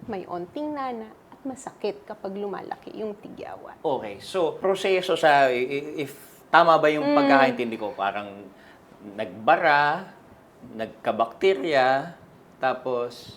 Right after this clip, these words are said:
Speaker 2: kumbaga, nag-, may inflammation ang
Speaker 1: Mm.
Speaker 2: nangyari.
Speaker 1: So,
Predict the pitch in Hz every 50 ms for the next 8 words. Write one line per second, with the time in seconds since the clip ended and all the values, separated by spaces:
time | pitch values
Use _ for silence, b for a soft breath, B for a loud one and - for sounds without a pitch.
0 | - - - - 120 113 117 117 113 120 113 110 120 127 127 139 160 160 165 143
1 | - 131 117 113 113 113 107 - - 113 107 98 98 196 214 220 214 208 202 196
2 | 190 190 190 190 190 208 - B B B B B B B - - 339